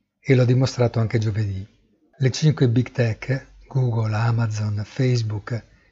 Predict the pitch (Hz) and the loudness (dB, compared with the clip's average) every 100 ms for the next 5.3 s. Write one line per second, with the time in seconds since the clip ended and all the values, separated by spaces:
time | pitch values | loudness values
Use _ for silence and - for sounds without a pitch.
0 | _ - 131 127 131 113 107 104 104 120 | _ -2 -2 0 0 0 0 -2 -4 -6
1 | - 135 123 151 135 _ _ - - 151 | -6 -6 -6 -8 -10 _ _ -6 -2 2
2 | 143 135 120 117 117 123 - 117 113 113 | 4 4 4 4 4 2 2 2 2 0
3 | 120 - 123 120 139 127 127 - 117 123 | -2 -2 -2 0 -2 0 -2 -2 -2 -2
4 | 110 117 117 113 107 107 107 - 107 101 | -2 0 0 0 -2 -2 -2 -4 -6 -4
5 | - 123 | -6 -8